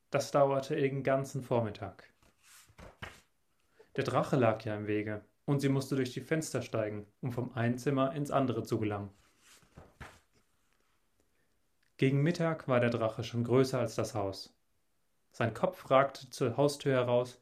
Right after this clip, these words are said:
sein Schwanz schlängelte sich aus der Hintertür und in jedes Zimmer im Haus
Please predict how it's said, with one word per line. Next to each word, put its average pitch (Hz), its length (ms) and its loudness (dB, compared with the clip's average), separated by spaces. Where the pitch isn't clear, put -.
sein 117 200 0
Schwanz 139 380 0
schlängelte 151 420 2
sich 127 180 -2
aus 127 120 -4
der 127 100 0
Hintertür 120 540 0
und 135 120 0
in 120 100 2
jedes 147 420 2
Zimmer 131 320 2
im 117 140 -4
Haus 117 360 -4